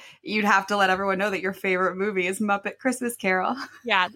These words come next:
Speaker 2: let's be clear. It's also not my favorite Christmas movie. It is my favorite movie.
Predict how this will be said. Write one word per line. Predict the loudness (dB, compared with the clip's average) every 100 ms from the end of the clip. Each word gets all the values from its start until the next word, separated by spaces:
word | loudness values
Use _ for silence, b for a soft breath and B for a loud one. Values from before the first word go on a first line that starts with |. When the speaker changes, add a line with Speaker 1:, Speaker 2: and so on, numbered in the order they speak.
| 0
Speaker 2:
let's | 2 0
be | 0
clear. | 0 2 2
It's | 2
also | 0 2
not | 2 4
my | 2
favorite | 2 0 -2
Christmas | -4 -6 -4 -4
movie. | -6 -4 -2
It | 0
is | 0 0
my | -2
favorite | 0 0 2 0 -4
movie. | -6 -8 -10 -12